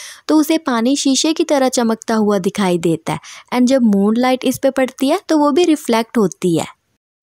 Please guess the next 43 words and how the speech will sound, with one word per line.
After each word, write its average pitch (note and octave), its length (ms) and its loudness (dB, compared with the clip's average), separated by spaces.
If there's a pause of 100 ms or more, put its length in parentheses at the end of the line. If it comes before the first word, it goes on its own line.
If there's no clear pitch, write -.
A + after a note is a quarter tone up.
(120)
हिल्स C#4+ 400 2
चमक C#4 340 2
रहे A#3 180 2
हैं A3 240 0
and C4+ 180 0
उसके C#4+ 260 -2
ऊपर D4 240 0
जो D#4 140 2
चर्च A3 440 0
है, G3+ 100 2
वो F3+ 180 2
भी A3 120 0
चमक A#3 360 0
रहा G3 120 0
है। C4+ 120 -2 (120)
कर्क G#3 260 0
बोलते G3+ 320 0
हैं G3 120 2
चर्च F3 360 -2
को, C4+ 280 0 (420)
क्योंकि C#4 260 0
मूनलाइट A3 540 0
उन B3 120 2
पे A3+ 100 -2
पड़ F#3+ 240 -2
रही F3 220 2
है F#3+ 140 0
and C4+ 200 0
हर A3+ 180 0
जगह C4 300 0
शांति F3+ 540 -2
है। G3+ 140 -2 (420)
Even C#4+ 320 2
वेदरकॉक B3+ 560 0
भी B3 200 0
स्टिल G3 300 0
है, D#3+ 180 -2
वो A3+ 220 0
भी C4+ 140 2
मूव B3 280 2
नहीं F#3 180 0
कर D#3 200 -2
रहा। B2 200 -10